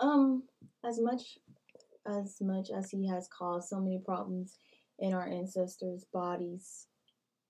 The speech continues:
he did advance some medical technologies. Um, I know at first we were using, like, mercury stitches or mercury or lead infused stitches, and they were becoming a problem. So now we're using nylon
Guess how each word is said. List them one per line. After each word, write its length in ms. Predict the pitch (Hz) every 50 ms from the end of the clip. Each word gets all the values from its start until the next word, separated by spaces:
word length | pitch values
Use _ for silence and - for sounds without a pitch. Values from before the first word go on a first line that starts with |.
| _ _
he 240 | - 202 196 190 180 185 220 - _ _ _ _ _ _ _ _ _ -
did 140 | 196 185 196
advance 800 | 214 233 254 233 226 208 196 190 190 190 190 - - - - - _ _ _ _ -
some 240 | - - 190 185 185
medical 540 | 175 175 180 185 - 196 190 190 190 190 - -
technologies. 840 | - 196 190 196 185 175 170 175 170 170 170 170 165 165 170 170 175 - - - - - _ _ _ _ _ -
Um, 460 | 185 175 175 170 165 165 165 - - _ _ _ - _ _ _ _ -
I 100 | 175 175
know 540 | 180 180 170 170 165 165 165 165 165 175 190 - _ _ _ _ _ _ _ _ -
at 180 | 185 180 185 -
first 240 | - 180 185 190 -
we 80 | 208 190
were 60 | 190 190 190
using, 240 | 190 190 190 202 208
like, 180 | 185 170 165 - - - -
mercury 680 | 165 165 170 - - 202 202 202 196 196 190 190 190 190 190 _ _ _ _ _ _ _ _ _ _ _
stitches 600 | - - - 196 190 190 214 220 247 247 240 -
or 180 | - 185 180 180
mercury 640 | 185 185 180 180 185 185 - 196 196 190 185 185 - -
or 180 | 185 175 170 170
lead 360 | 180 180 190 196 190 190 196 - _ -
infused 440 | - 190 190 190 190 196 190 190 -
stitches, 540 | - 202 196 196 208 208 208 214 214 - - -
and 260 | - 185 180 175 165 165 170 170 165 - - _ -
they 100 | 180 180
were 120 | 180 180 180
becoming 400 | - 185 185 - 196 185 180 180
a 40 | 180
problem. 580 | - - 190 180 180 185 190 202 185 185 185 185
So 140 | - 190
now 240 | 185 185 180 180 180
we're 120 | 180 185 185
using 340 | 185 185 180 180 180 175 175
nylon 580 | 175 170 180 185 196 202 214 220 226 233 233